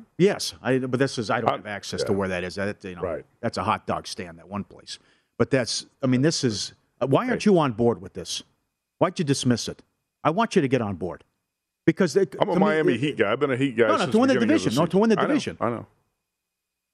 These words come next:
Speaker 1: The Bulls are struggling. This thing is now real with the
Speaker 2: Cavs,
Speaker 1: Cavs.
Speaker 2: Cavs have even had some significant injuries. And
Speaker 1: Yes, they have.
Speaker 2: Right. And so to be where they are right now, I think makes that even more impressive.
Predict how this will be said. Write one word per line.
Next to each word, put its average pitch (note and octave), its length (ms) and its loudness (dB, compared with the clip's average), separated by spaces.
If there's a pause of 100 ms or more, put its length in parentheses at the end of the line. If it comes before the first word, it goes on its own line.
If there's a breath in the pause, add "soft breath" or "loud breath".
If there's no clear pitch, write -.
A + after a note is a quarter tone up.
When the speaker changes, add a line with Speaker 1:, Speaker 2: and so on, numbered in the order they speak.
(580)
Speaker 1:
The D#3+ 100 6
Bulls F#3 380 2
are A3 60 2
struggling. C3 580 2 (380)
This G#3+ 160 4
thing A3 180 2
is C#3 160 0
now D3+ 180 4
real E3+ 400 4
with D3+ 180 2
the A#2+ 60 -4
Speaker 2:
Cavs, A3+ 380 0
Speaker 1:
Cavs. C3 100 -10
Speaker 2:
Cavs B3+ 280 0
have A#2+ 120 0
even A#2+ 200 4
had A#2+ 200 2
some A2+ 180 -4
significant G#2 560 0
injuries. F2+ 600 -2 (540)
And G2+ 320 2
Speaker 1:
Yes, E3 240 2
they E3 140 0
have. A3 260 2
Speaker 2:
Right. A2+ 260 -2 (160)
And G#2+ 260 -2
so C3+ 360 4
to A#2+ 180 -6
be C#3+ 140 4
where C3 180 4
they A#2 80 6
are B2 180 4
right A2+ 160 2
now, A2+ 160 0
I A2 60 0
think G#2+ 260 -4
makes A#2 220 0
that A2+ 160 2
even G#2+ 220 0
more C3 240 2
impressive. - 560 -10